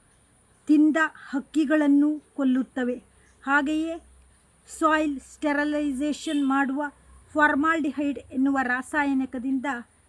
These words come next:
ನೆಲವನ್ನು, ಅಂದರೆ ನೆಲದಲ್ಲಿರುವ ಸೂಕ್ಷ್ಮಾಣು ಜೀವಿಗಳನ್ನು ನಾಶ ಮಾಡಲು ಆಗುತ್ತದೆ. ಬಹಳವಾಗಿ ಇದನ್ನು, ಫಾರ್ಮಾಲ್ಡಿಹೈಡನ್ನು ನರ್ಸರಿಗಳಲ್ಲಿ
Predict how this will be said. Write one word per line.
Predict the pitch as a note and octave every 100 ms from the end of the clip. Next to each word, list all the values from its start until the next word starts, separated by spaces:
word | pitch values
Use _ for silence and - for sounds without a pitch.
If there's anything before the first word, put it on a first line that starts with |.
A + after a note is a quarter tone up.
| _ B3
ನೆಲವನ್ನು, | C#4 C#4+ D4 D4 C#4+ D#4 - -
ಅಂದರೆ | C4 B3+ C#4 B3+
ನೆಲದಲ್ಲಿರುವ | B3+ C#4 C#4+ D4+ C#4+ C#4 C4+ C4+ -
ಸೂಕ್ಷ್ಮಾಣು | D4 - C#4 D4+ D4+ D4 _ - A#3
ಜೀವಿಗಳನ್ನು | G#3 C#4 D4+ B3 C#4 C4 C4+ C#4 A#3+ _ _ _ B3
ನಾಶ | C4+ D4 -
ಮಾಡಲು | C#4 C4+ C4 C4 C#4 - _ -
ಆಗುತ್ತದೆ. | B3+ A#3 A#3 C4 A#3+ A#3+ - _ - _ - -
ಬಹಳವಾಗಿ | B3+ C4+ E4 D#4+ D#4+ C#4+ D#4+ -
ಇದನ್ನು, | C4+ C#4+ D4 C#4+ C#4+ - _ _ _ _ _ _ -
ಫಾರ್ಮಾಲ್ಡಿಹೈಡನ್ನು | C#4 C4+ D4 D#4 C#4 B3 C#4+ B3+ C4 C4+ C4+ - _ _ -
ನರ್ಸರಿಗಳಲ್ಲಿ | C4 C#4 E4+ D4 C4 C#4 C4+ C4